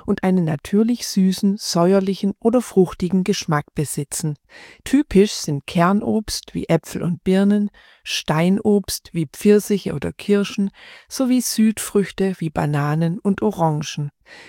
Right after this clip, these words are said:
Gemüse hingegen umfasst die essbaren Pflanzenteile einjähriger oder zweijähriger Pflanzen,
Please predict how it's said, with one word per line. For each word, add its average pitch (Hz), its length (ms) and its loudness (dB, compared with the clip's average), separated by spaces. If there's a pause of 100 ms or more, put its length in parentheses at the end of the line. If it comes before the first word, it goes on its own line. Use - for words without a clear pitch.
(120)
Gemüse 208 520 6
hingegen 165 560 0
umfasst 196 600 -2
die - 120 -8
essbaren 196 680 0
Pflanzenteile 180 920 -2
einjähriger 190 840 0
oder 160 220 -2
zweijähriger 180 760 -2
Pflanzen, 185 600 -2